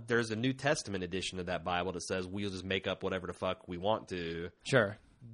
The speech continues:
Speaker 1: You know, and roll with the rule of cool and sometimes the rule of suck and kinda rough ride it. So I don't, <laughs> I had a,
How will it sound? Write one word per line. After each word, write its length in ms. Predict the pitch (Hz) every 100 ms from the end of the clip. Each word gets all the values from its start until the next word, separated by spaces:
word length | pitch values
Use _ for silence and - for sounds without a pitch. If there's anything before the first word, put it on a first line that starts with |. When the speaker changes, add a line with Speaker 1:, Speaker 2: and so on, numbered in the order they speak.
| -
Speaker 1:
You 140 | 104 107
know, 280 | 92 87 92
and 160 | 92
roll 200 | 101 101
with 80 | 98
the 80 | 92
rule 300 | 95 101 87
of 80 | -
cool 260 | 113 101
and 100 | 92
sometimes 340 | 107 101 95 90
the 60 |
rule 220 | 95 95
of 60 | -
suck 400 | - 113 80 - -
and 300 | 98 90 87
kinda 180 | 101 90
rough 260 | 98 95
ride 220 | 92 - -
it. 120 | -
So 80 | 107
I 140 | -
don't, 240 | 127 113 - -
<laughs> 160 | _ -
I 320 | 123 190 165 117
had 180 | 113 107
a, 100 | 92